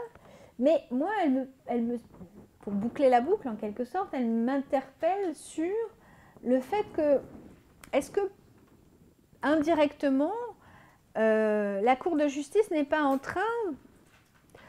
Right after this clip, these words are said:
au motif qu'on doit défendre les données personnelles, au motif qu'on doit défendre la vie privée des individus, de rapatrier, en quelque sorte, le pouvoir de contrôle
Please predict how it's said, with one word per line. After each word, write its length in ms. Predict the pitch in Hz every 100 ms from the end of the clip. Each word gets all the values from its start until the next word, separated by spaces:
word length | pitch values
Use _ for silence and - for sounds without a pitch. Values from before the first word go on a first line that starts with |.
| - - - _
au 80 | 240
motif 600 | 254 277 - 349 370 -
qu'on 220 | - 220
doit 180 | 220 240
défendre 640 | 247 247 - 277 269 220 196 196
les 120 | 208
données 300 | 202 208 214
personnelles, 680 | 220 208 - 285 415 466 294
au 60 |
motif 400 | 226 247 - 349
qu'on 140 | - 254
doit 160 | 240
défendre 520 | 226 240 - 262 240
la 140 | 220 208
vie 160 | 202
privée 540 | 220 - 220 208 208 208
des 220 | 196 208
individus, 560 | 208 196 190 190 214 381 440
de 60 | 269
rapatrier, 960 | 233 370 381 370 - 370 359 392 320
en 200 | 214 180
quelque 280 | 214 208 226
sorte, 600 | 226 339 453 440 - - - - - - - 220 - - - - - - - - - - -
le 140 | 240 254
pouvoir 580 | - 294 294 339 294 214
de 120 | 220
contrôle 680 | - 262 262 - 285 233